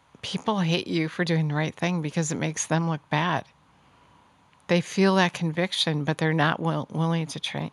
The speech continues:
to change. 'Cause their father is the devil, just like the Pharisees. They felt the conviction, but they were unwilling to change. And they're telling Jesus he couldn't do good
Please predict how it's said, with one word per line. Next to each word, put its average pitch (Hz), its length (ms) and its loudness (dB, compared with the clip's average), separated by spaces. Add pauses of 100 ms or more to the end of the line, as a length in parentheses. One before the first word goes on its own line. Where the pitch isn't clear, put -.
(120)
to - 140 -10
change. 196 680 -6 (1600)
'Cause - 220 -4
their 175 120 0
father 170 540 -2
is 160 180 -6
the 160 80 -10
devil, 175 360 -2
just 156 220 -4
like 180 140 -2
the 165 80 -6
Pharisees. - 800 -6 (640)
They 190 140 6
felt 185 320 4
the 196 80 -4
conviction, 175 580 0
but 156 160 0
they 160 100 2
were 151 140 2
unwilling 165 640 0
to - 100 -12
change. - 800 -6 (1080)
And 170 120 4
they're 170 160 4
telling 165 380 2
Jesus 156 520 -2
he 170 120 -6
couldn't 160 320 -2
do 165 120 -2
good 170 460 -2